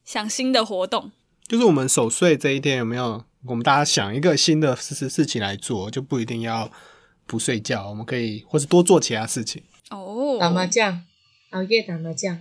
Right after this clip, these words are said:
Speaker 1: 打麻将已经本来就会打了啦。<laughs>
Speaker 3: 不是啊，不是，不是一个传统。
Speaker 2: 然后我们还要把这些事情给它一个含义。
Speaker 1: 啊。
Speaker 2: 给它一个，为，为什么要打麻将？因为可以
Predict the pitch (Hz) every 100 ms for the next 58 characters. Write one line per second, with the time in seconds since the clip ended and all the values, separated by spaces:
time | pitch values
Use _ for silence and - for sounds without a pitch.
0 | - _ 226 233 277 381 330 262 254 294
1 | 277 190 233 254 240 113 76 73 - -
2 | - - - - 165 - _ 196 277 339
3 | 247 - 349 - - 233 330 294 262 233
4 | 220 - 233 190 214 269 170 - - 135
5 | 160 160 147 147 151 165 175 - 139 190
6 | 202 190 196 180 139 117 127 131 147 151
7 | 147 117 104 120 120 107 - _ - 208
8 | 226 208 175 - 113 214 - 127 127 160
9 | 165 156 151 135 151 185 220 160 214 226
10 | 170 170 165 139 131 131 139 156 143 147
11 | 151 143 135 131 120 113